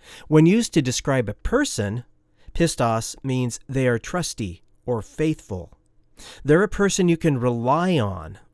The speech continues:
or count on and believe in. Jesus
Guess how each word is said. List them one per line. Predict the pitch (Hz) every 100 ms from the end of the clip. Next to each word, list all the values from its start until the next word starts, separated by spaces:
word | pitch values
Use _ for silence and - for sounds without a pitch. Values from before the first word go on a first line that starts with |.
| _
or | 135 127 -
count | - 175 175 139
on | 95 90 -
and | 131 123 - - -
believe | 123 143 147 175 160 113 113 - - _ _ _ -
in. | 143 120 90 - _ _ _ _ _ _ _ _ - - 123
Jesus | 135 233 139 113 - -